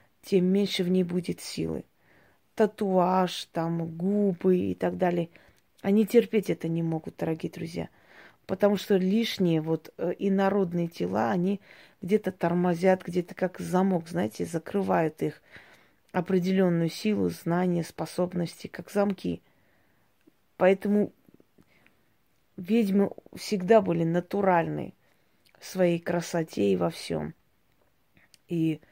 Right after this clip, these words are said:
волосы у них были свои, и свежесть лица была своя, скажем так. И, и вс-, всё, всё было своё красивое. Э, они не любят искусственное.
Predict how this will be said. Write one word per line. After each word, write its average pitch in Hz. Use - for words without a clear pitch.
волосы 202
у 185
них 180
были 175
свои, 170
и 165
свежесть 165
лица 175
была 180
своя, 165
скажем 156
так. -
И, -
и -
вс-, -
всё, 233
всё -
было 208
своё 196
красивое. 160
Э, -
они 190
не 226
любят 196
искусственное. 170